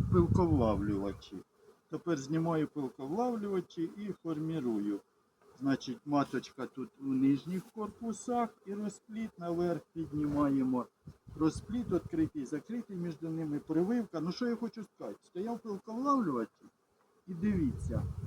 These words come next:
все воно не забирає. Ось, от дивіться, скільки ще пилку. Це тут, де буде прививочна лічильничка.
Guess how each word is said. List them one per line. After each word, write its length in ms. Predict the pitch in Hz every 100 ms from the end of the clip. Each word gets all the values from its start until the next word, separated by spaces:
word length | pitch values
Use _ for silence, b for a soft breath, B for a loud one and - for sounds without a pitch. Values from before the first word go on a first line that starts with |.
| - - - - - - -
все 360 | - - 247 277
воно 380 | 254 233 240 233
не 220 | 226 254
забирає. 760 | 196 226 196 220 180 123 107
Ось, 220 | 139 160 -
от 120 | 180
дивіться, 420 | 190 165 - 139
скільки 400 | - - 160 170
ще 260 | - - 143 - - - _ - -
пилку. 480 | 156 143 113 - 202 - - - - - - _ _ _ _ _ _ - _
Це 140 | - 143
тут, 220 | - 139 120
де 80 |
буде 260 | 139 127 131
прививочна 840 | - 139 131 135 120 113 - 123
лічильничка. 840 | 117 117 - 107 101 98 - -